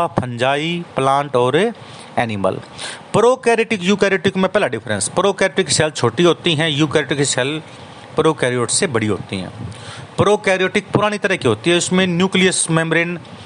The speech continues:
एब्सेंट होती है। यूकैरियोट्स में well defined न्यूक्लियस होता है। प्रोकैरियोटिक सेल के अंदर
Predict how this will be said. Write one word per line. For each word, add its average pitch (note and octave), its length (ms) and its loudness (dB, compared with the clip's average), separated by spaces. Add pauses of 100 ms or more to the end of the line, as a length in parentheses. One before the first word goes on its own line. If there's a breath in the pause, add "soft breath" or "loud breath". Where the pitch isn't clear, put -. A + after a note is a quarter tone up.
(160 loud breath)
एब्सेंट E3 360 0
होती G#2 280 -4
है। F#2 140 -2 (440)
यूकैरियोट्स E3 600 2
में E3+ 160 4
well D#3 360 0
defined C#3+ 280 -2
न्यूक्लियस B2 340 0
होता G2+ 280 0
है। F#2+ 120 -2 (600 loud breath)
प्रोकैरियोटिक G3 800 0
सेल C#3 260 0
के C3+ 180 0
अंदर G#2 280 0